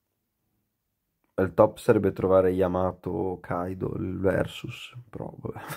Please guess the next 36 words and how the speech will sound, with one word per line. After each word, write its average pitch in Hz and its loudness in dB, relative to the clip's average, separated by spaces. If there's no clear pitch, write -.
<laughs> - -4
adesso 131 4
non 107 -6
chiediamo 104 -2
troppo. - -8
Comunque - 0
quello 107 8
lì 107 6
è 117 6
quello 104 2
che 101 -2
mi 101 2
mancava. 101 -4
Oh, 104 6
Ba-, 101 6
Basil 113 4
Hawkins. 165 -2
Ah, 113 8
è 101 6
quello, 101 6
no, 92 4
ok, 87 -2
è 95 2
quello 101 2
vecchio. 95 2
Pensavo 107 4
fosse 110 6
la 110 12
Legend, 101 4
quella, 104 6
quello 113 6
giallo 98 8
che 95 0
a 98 2
me 98 2
manca. 95 -2